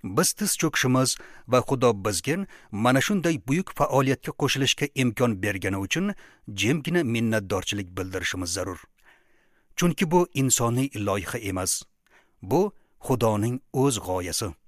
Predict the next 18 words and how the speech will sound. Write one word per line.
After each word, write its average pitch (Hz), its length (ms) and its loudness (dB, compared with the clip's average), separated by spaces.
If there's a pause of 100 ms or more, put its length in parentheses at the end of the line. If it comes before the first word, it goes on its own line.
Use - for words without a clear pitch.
(600)
Aynan 131 300 4
shu 127 180 0 (120)
bois 107 380 0 (340)
barbod 113 520 2
bo'lishga 151 320 0
mahkum 143 440 0
bo'lgan 143 320 0 (160)
tashabbus 113 580 -2 (300)
barbod 98 520 -2
bo'lmadi. 92 500 -6 (600)
Chunki 117 380 0
bu 175 200 0 (340)
Xudoning 110 500 0
tashabbusi. 95 560 -6 (1040)
Xudoning 165 440 6
tashabbusi 127 640 0 (280)
nima 101 320 0
o'zi? 135 280 -2